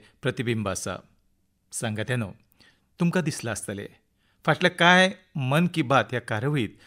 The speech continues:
आमी स्पेस, टॅक, इनोव्हेशन हाचेर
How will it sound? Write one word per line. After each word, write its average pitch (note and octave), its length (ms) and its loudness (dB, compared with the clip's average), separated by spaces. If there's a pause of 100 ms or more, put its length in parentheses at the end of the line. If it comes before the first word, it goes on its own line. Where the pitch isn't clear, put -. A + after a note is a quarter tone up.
(140)
आमी C3+ 340 2
स्पेस, A2+ 760 -4
टॅक, A#2+ 260 0 (260)
इनोव्हेशन C3 580 2 (220)
हाचेर E3 300 0